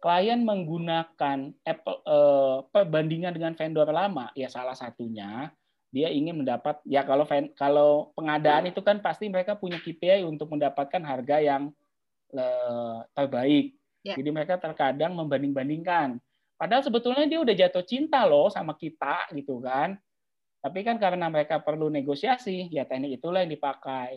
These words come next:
Speaker 1: Nah, kita juga perlu siap memberikan jawaban <clears throat>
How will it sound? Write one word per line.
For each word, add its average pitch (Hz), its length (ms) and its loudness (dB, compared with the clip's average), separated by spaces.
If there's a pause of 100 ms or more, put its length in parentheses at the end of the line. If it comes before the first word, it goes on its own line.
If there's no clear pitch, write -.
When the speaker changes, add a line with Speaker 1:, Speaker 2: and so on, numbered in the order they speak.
Speaker 1:
Nah, 120 80 -20
kita 135 240 -8
juga 147 240 -2
perlu 147 240 -10
siap 208 400 0 (320)
memberikan 160 400 -6
jawaban 160 640 0 (800)
<clears throat> - 160 -4